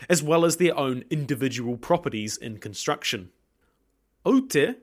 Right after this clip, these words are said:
paper mulberry, was also popular where it was available. You may recall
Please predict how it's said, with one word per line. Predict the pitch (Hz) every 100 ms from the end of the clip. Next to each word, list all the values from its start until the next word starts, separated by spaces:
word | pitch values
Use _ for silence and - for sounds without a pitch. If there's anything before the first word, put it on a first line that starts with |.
| _ -
paper | 147 139
mulberry, | 127 160 233 160 139 135 131 - _
was | 170 165
also | 208 240 226 254
popular | 247 139 - 131 120 120 120
where | 123 135 139
it | 143 143
was | 120 107
available. | 104 120 120 110 107 - _ _ _ -
You | 156
may | 156
recall | 143 135 - 151 135